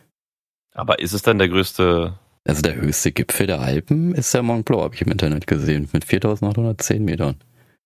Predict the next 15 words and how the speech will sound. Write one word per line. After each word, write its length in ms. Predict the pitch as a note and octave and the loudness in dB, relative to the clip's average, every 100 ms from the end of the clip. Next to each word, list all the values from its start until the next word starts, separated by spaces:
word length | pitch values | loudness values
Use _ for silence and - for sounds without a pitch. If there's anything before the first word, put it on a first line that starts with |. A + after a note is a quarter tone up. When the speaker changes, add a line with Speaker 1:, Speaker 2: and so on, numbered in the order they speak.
| _ | _
Speaker 1:
Ah, 100 | - - | -2 0
viertausend, 640 | - F3+ - D#3+ A2 F#2+ | 0 0 2 0 0 0
okay, 340 | A2 - A2 | -2 2 2
dann 180 | F2 F#2 | 2 0
ist 120 | G#2+ | 0
das 160 | B2+ B2 | 0 2
ja 80 | A#2+ | 2
nochmal 300 | A#2+ A#2 A2+ | 2 4 4
eine 160 | A2+ | 4
Ecke 300 | G#2 G#2 A2 | 2 2 2
höher, 180 | G2+ D3+ | 4 4
als 180 | B2 A#2 | 4 0
ich 100 | G#2+ | -4
dachte. 360 | - - E2 F#2+ C3 B2 | -4 -4 -4 -4 -4 -4
Speaker 2:
Ja. 280 | G2 E2+ E2 | -2 -4 -6